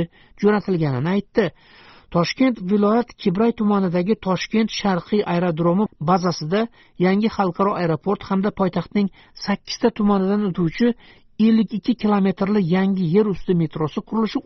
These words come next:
o'tgan yili boshlangan edi. Har ikki qurilish loyihasini O'zbekiston temir yo'llari aksiyadorlik jamiyati amalga oshirmoqda. Chkalov nomidagi Toshkent aviatsiya ishlab chiqarish birlashmasi faoliyati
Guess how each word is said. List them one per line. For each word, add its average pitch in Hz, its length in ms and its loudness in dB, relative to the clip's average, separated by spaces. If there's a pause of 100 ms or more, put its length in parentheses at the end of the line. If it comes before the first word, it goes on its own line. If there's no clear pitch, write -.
o'tgan 180 340 0
yili 127 180 -2
boshlangan 226 520 0
edi. 139 140 -2 (520)
Har 196 160 4
ikki 175 240 -4
qurilish 165 300 0
loyihasini 151 500 -2
O'zbekiston 190 460 -2
temir 196 240 2
yo'llari 175 380 0
aksiyadorlik 165 560 0
jamiyati 185 400 0
amalga 175 300 0
oshirmoqda. 139 480 -4 (500)
Chkalov 247 380 0
nomidagi 214 420 0 (100)
Toshkent 208 400 0 (140)
aviatsiya 202 420 0
ishlab 196 260 -4
chiqarish 180 340 -4
birlashmasi 175 680 -2 (100)
faoliyati 170 520 -2